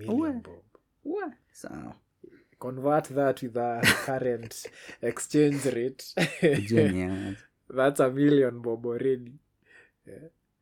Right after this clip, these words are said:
Speaker 2: Anyways, I
Speaker 1: But
Speaker 2: think, I think tumeongelea all, all nini, all, all topics that were on my list. Sasa unaweza freestyle. Wa-, before we, we nini.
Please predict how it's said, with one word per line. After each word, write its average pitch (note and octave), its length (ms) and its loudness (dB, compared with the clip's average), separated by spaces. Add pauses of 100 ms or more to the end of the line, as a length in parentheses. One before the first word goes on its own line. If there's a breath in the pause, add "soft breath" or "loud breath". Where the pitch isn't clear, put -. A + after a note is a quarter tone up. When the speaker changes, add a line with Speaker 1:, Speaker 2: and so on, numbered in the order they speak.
(360 loud breath)
Speaker 2:
Anyways, C3 280 6
I G#2 160 2
Speaker 1:
But G#2+ 40 2
Speaker 2:
think, B2+ 260 0
I G#2+ 140 0
think B2+ 160 -2
tumeongelea F#2 680 0
all, G2 340 2 (120)
all G2 220 2 (100)
nini, F2+ 400 -2 (440 soft breath)
all, - 320 -2 (100)
all G#2+ 180 0
topics - 380 -4
that F2+ 160 -4
were F#2 160 -2
on F#2 200 -2
my - 180 -4
list. - 460 -4 (840)
Sasa G#2 260 -6
unaweza F#2 340 -2
freestyle. F#2 600 -10 (180)
Wa-, - 240 -10 (1160)
before G2+ 340 -2
we, F#2 280 -4
we E2+ 120 -10
nini. F2+ 400 -8